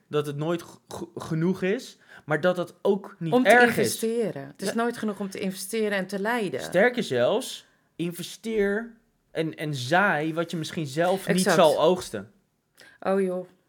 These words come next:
Speaker 1: Het gaat misschien over generaties heen. Mijn
Speaker 2: Ja.
Speaker 1: kleinkinderen misschien pas
Speaker 2: Ja.
Speaker 1: zullen het oogsten. Maar
Speaker 2: Ja.
Speaker 1: laten we daarop inzetten.
Speaker 2: Ja, precies.
Speaker 1: Want dat is veel meer waard dan dat ik in, in een nieuwe auto rondrij.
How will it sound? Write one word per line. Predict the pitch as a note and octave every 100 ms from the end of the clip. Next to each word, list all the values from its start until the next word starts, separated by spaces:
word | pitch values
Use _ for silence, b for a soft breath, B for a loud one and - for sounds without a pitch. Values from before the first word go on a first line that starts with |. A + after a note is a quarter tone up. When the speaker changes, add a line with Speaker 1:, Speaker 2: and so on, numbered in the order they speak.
| _ _ _ _ _
Speaker 1:
Het | - -
gaat | G#3+ G#3+
misschien | F3+ E3+ G3
over | F#3 D#3+
generaties | - F#3+ E3+ D#3 F#3 G3+ D#3 C3
heen. | D#3 G3 D3+
Mijn | D#3 F#3
Speaker 2:
Ja. | F3
Speaker 1:
kleinkinderen | F#3 G#3+ G3 G3+ E3+ D3+
misschien | C#3+ - D3+ B2
pas | C3+ A2 - -
Speaker 2:
Ja. | F#3+ F#3+ - -
Speaker 1:
zullen | - D#3+ D3+
het | -
oogsten. | B2+ B2 A#2+ - G2
Maar | D3
Speaker 2:
Ja. |
Speaker 1:
laten | F3+ G#3+ A#3 F#3+
we |
daarop | E3 G3 B3 A3 D3+
inzetten. | A#2+ - - - G3
Speaker 2:
Ja, | F#3+
precies. | F#3+ F#3 -
Speaker 1:
Want | E3
dat | G3+ C#4 -
is | G#3+ G3+ - -
veel | - A#3+ B3+ B3+ - - -
meer | F3 G3 F3+
waard | A3 A#3+ D#3+ E3+ - _ b b
dan | F3+
dat | F#3+ G3+
ik | A3+
in, | G#3+ F#3+
in | F#3+ F#3
een | F3+
nieuwe | F#3+ F#3+
auto | D#3+ B3 G3+
rondrij. | C#3+ B2+ A2+ D#2 D2